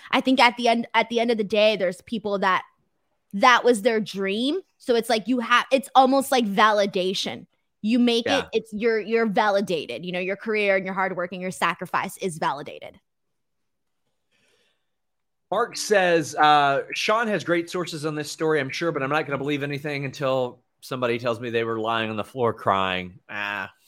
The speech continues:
Speaker 2: I get it. I get it. Uh, that was not the case. Um, professional disagreement from what I understand. And you know what? Sometimes actors walk off set.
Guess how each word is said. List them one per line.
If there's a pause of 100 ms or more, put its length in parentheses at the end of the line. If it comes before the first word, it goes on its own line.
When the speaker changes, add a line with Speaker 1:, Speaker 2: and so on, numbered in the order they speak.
(220)
Speaker 2:
I
get
it. (260)
I
get
it. (1300)
Uh,
that
was
not
the
case. (160)
Um, (920)
professional
disagreement
from
what
I
understand.
And
you
know
what? (1160)
Sometimes
actors
walk
off
set.